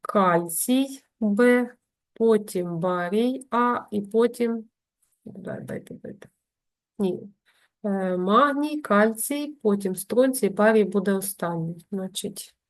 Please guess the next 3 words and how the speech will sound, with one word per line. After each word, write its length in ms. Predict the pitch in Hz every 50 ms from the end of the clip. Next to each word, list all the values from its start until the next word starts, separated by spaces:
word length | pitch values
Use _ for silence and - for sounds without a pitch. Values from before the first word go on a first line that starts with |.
| _ _ _ _ _ _ _ _ _ _ _ -
вибираємо 760 | 190 202 190 180 202 196 202 196 185 185 185 196 190 190 196 196 - _ _ _ _ _ _ _ _ _
стронцій 920 | - - - - - 208 196 190 185 185 180 180 - - 262 262 269 247 262
Г 240 | 277 294 302 302